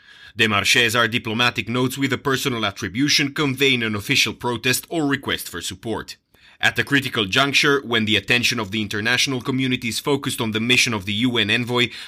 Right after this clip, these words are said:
we expect the United Kingdom to contribute to the creation of a climate which will facilitate the resumption of the negotiation process,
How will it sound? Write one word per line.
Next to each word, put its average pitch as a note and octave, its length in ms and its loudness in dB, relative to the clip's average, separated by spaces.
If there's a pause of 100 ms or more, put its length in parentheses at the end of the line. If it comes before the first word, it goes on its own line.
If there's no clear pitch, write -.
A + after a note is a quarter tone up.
we F3+ 180 2
expect C#3 380 0
the A#2 80 -2
United A2 540 -2
Kingdom C3 400 2
to D3 100 -2
contribute C3 560 -2
to A#2+ 80 -4
the G#2+ 100 0
creation G#2+ 480 2
of F2+ 120 -6
a - 20 -12
climate C3 480 0
which C3+ 260 -2
will C#3 120 0
facilitate C#3 640 0
the B2+ 80 2
resumption G#2 560 0
of F2 100 -4
the F#2+ 80 -2
negotiation F2+ 800 -2
process, - 560 -2